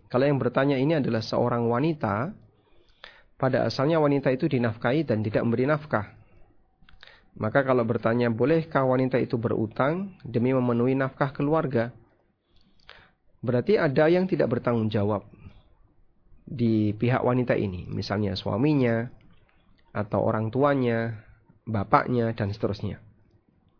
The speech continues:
Kecuali jika dia nggak punya suami, atau tidak punya ayah, sehingga wanita ini menafkahi dirinya dan anak-anak yang masih kecil. Kesimpulannya berkaitan dengan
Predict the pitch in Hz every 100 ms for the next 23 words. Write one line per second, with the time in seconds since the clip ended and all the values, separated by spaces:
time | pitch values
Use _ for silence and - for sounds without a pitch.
0 | _ _ _ _ - - - _ - 185
1 | 170 143 131 185 170 135 139 127 156 156
2 | - 127 127 113 104 135 143 143 - -
3 | _ _ - _ - - - 117 131 127
4 | 117 - 120 117 - 117 135 147 143 -
5 | - - - - 113 113 120 127 123 117
6 | 135 135 123 110 117 117 123 117 135 175
7 | 196 202 - - 123 120 113 110 110 110
8 | 123 - _ - 135 131 143 127 107 104
9 | 107 - - - - _ _ _ - -
10 | - - - - - - 147 165 165 185
11 | 202 156 151 147 170 147 139 135 135 135
12 | 143